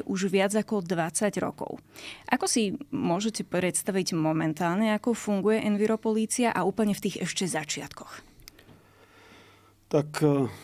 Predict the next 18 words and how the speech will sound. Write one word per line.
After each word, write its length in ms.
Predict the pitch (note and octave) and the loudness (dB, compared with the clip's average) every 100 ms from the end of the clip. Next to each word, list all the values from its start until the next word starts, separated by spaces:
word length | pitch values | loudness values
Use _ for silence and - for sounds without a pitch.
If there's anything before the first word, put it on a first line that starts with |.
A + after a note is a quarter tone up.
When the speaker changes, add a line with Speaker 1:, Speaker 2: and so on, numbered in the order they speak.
| - | -4
Speaker 2:
celý 320 | - C3+ - | 0 2 2
ten 240 | B2+ B2+ F#2+ - - | 0 0 -4 -18 -6
proces 320 | - B2+ - A#2 | -2 -2 0 0
riešenia 560 | A#2 A#2+ C#3+ A#2 A2+ | 0 0 0 0 -2
tej, 400 | A2 A2 G#2+ G#2 F#2+ - - | -2 -4 -2 -4 -10 -18 -14
a, 160 | - A2+ | -10 -8
trestnej 320 | A2 A#2 A#2 | -6 -6 -4
činnosti, 400 | - A#2 A2+ - | -6 -4 -4 -6
ktorá 240 | A#2 B2 A#2 | -6 -4 -4
sa 240 | - G#2+ | -4 -6
týka 480 | - A#2+ - - A2 | -2 -2 -2 -4 -4
životného 480 | G#2+ A2+ - A2 G#2 | -2 -4 -4 -8 -6
prostredia, 400 | A2 - B2 A2 | -8 -4 -2 -2
začal, 480 | A2+ B2 C3+ A#2 | -2 -2 -2 -2
e, 40 | A2 - - - - - _ - A2+ A2 G#2+ F#2 | -6 -14 -20 -20 -20 -20 _ -10 -8 -6 -8 -8
v 380 | - - - B2+ | -10 -12 -10 -6
roku 400 | A#2 A#2 B2 A#2 | -4 -4 -2 -2
dvetisícdva 720 | A2 A2+ A2+ - G2+ G#2 A#2+ | 0 -2 -2 -8 -6 -2 -2